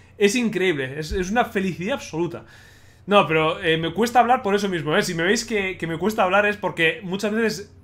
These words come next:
eh, casi me muerdo ahí un... un... joder, mira, ya, ya me iba a morder otra vez. Eh, la herida y, y es que me cuesta a veces hablar muchísimo. Em,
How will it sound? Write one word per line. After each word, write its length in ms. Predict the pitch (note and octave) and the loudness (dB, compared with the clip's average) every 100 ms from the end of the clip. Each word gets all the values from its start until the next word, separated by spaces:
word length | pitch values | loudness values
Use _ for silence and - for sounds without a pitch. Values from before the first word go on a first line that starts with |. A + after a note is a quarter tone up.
| - | -12
eh, 320 | F#3 D3+ D#3+ | -4 -4 -4
casi 260 | - G3+ A3+ | -2 -2 0
me 100 | G3 | 0
muerdo 320 | F3+ G#3+ G#3+ | 4 4 4
ahí 180 | G#3 G#3 | 2 0
un... 240 | G3 F#3+ G#3 | -4 -6 -6
un... 200 | G3 F#3 | -10 -10
joder, 260 | - - C#3+ | -10 -6 -4
mira, 180 | D#3+ D3+ | -2 -2
ya, 160 | D3+ E3+ | -4 -6
ya 160 | E3+ D#3+ | -8 -4
me 100 | F#3 | -2
iba 120 | F#3 | 0
a 40 | |
morder 220 | F#3 D#3+ D#3+ | 0 0 -2
otra 220 | D3 C3 | 0 -4
vez. 80 | B2+ - - - - - | -6 -16 -20 -20 -20 -8
Eh, 240 | C#3 C#3 | -6 -2
la 100 | D3 | 0
herida 360 | D#3+ A3+ A#3 A#3+ | 2 4 2 2
y, 420 | D3 C#3 C3 B2 B2+ | -4 -4 -4 -6 -6
y 100 | C3+ | -6
es 80 | D3 | -4
que 100 | D3 | -4
me 120 | C#3 | -6
cuesta 240 | C3+ E3+ F#3 | -6 -4 -2
a 20 | |
veces 240 | E3+ F3 | -2 -4
hablar 240 | E3+ E3+ E3+ | -2 -2 -2
muchísimo. 540 | D3 D3 D3+ B2 A2 A2 - - - - - - - - - | -4 -6 -8 -8 -12 -16 -20 -20 -20 -20 -20 -20 -20 -20 -2
Em, 600 | G3 G#3 G3 G3 F#3+ | 2 4 2 0 -2